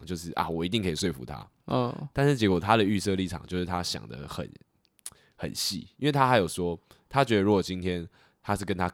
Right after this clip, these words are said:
Speaker 1: 哥
Speaker 2: 嗯。
Speaker 1: 就他唯一可以接受就是跟他哥是可以的。
Speaker 2: 哎，哎，哎。
Speaker 1: 听到这边的时候，我大概就知道说我今天没有办法说服他了。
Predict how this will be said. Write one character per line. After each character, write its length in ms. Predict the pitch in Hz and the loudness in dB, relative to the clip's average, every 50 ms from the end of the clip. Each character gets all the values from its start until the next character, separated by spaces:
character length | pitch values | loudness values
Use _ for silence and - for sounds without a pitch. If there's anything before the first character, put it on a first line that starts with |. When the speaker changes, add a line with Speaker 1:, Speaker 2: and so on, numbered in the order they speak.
| _ | _
Speaker 1:
哥 260 | - 92 87 82 82 - _ _ _ _ _ _ - | -2 -2 0 0 -2 -4 _ _ _ _ _ _ -6
Speaker 2:
嗯。 220 | - 139 127 127 | -4 -2 0 0
Speaker 1:
就 80 | 127 123 | 2 6
他 180 | 123 123 127 | 8 8 8
唯 220 | 117 104 104 101 101 | 6 6 2 2 2
一 160 | 107 107 104 | 2 0 0
可 120 | 92 101 | 0 -2
以 60 | 90 | -2
接 160 | 82 - 90 87 | -2 -2 -2 -2
受 100 | 92 85 | -2 -2
就 100 | 85 92 | -2 -4
是 40 | |
跟 120 | 87 87 82 | -4 -4 -4
他 100 | 80 85 | -6 -6
哥 200 | - - 92 87 | -6 -4 -4 -4
是 80 | 90 87 | -4 -6
可 240 | - - - 73 92 | -8 -8 -6 -6 -8
以 100 | - - | -8 -10
的。 80 | _ - - | _ -14 -6
Speaker 2:
哎， 160 | - - 113 | -2 -2 0
哎， 20 | |
哎。 340 | - - - - - - - - | -2 -2 -4 -8 -10 -10 -6 -4
Speaker 1:
听 120 | - 156 | 2 6
到 100 | 170 165 | 6 8
这 60 | 151 | 8
边 120 | 139 143 139 | 8 8 6
的 80 | 123 | 6
时 60 | 110 | 6
候， 80 | 117 104 | 6 6
我 60 | 85 | 6
大 100 | 80 92 | 6 4
概 60 | 90 | 4
就 60 | 90 90 | 4 2
知 100 | 82 90 | 2 0
道 120 | 87 82 | 0 0
说 120 | 78 87 | 0 -2
我 100 | 82 78 | -2 -2
今 120 | 78 - 90 | -2 -2 -4
天 60 | 87 | -4
没 80 | 85 82 | -4 -4
有 60 | 69 | -4
办 120 | 69 76 | -4 -6
法 60 | - | -6
说 200 | - - - 85 | -6 -6 -6 -6
服 160 | 78 - - - | -6 -8 -10 -16
他 80 | 85 | -16
了。 260 | 71 - - - 107 | -16 -16 -16 -18 -20